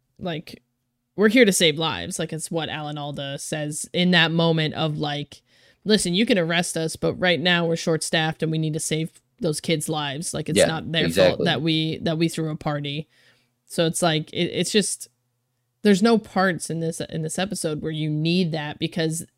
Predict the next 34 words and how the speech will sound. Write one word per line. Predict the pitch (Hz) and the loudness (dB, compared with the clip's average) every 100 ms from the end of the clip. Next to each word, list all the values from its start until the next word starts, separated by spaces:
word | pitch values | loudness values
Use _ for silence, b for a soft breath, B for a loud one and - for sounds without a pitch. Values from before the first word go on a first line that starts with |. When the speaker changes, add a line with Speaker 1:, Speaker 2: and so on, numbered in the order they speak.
| - | -4
Speaker 1:
at | 185 180 | -4 0
the | 190 | 0
end | 185 | 2
of | |
the | 180 | 0
day, | 170 185 185 170 170 165 _ _ _ _ _ _ _ _ _ _ _ | 0 4 4 2 -2 -6 _ _ _ _ _ _ _ _ _ _ _
that | 175 175 175 | 4 6 6
is | 170 156 | 2 0
war, | 160 185 60 50 208 - _ _ - | 2 2 0 -6 -10 -14 _ _ -6
right? | 170 156 190 | -2 2 2
Like, | 170 165 - | 0 -2 0
that, | 180 | 4
Speaker 2:
Right, | 226 | 4
Speaker 1:
that's | - 202 | 6 6
Speaker 2:
no, | 190 | 6
I | |
Speaker 1:
something | 233 202 226 | 6 6 4
Speaker 2:
know. | |
Speaker 1:
they | 202 | 2
do, | 190 190 190 | 4 4 6
that | 175 165 | 4 2
they | 170 | -2
respect | 170 - - 170 165 - - | -2 -6 -2 2 2 -2 -18
the | - 170 165 | -6 -4 -4
concept | - 170 165 - 156 156 | -4 -2 -2 -2 -4 -4
of, | 156 160 | -6 -4
like, | 156 156 170 | -6 -4 0
this | 240 | 2
is | 302 | 2
a | 262 | -2
comedy, | - 185 190 180 | 0 0 2 2
but | 165 | 0
it's | 165 - | -2 -2
also, | 175 220 202 175 170 170 | 0 2 2 2 2 0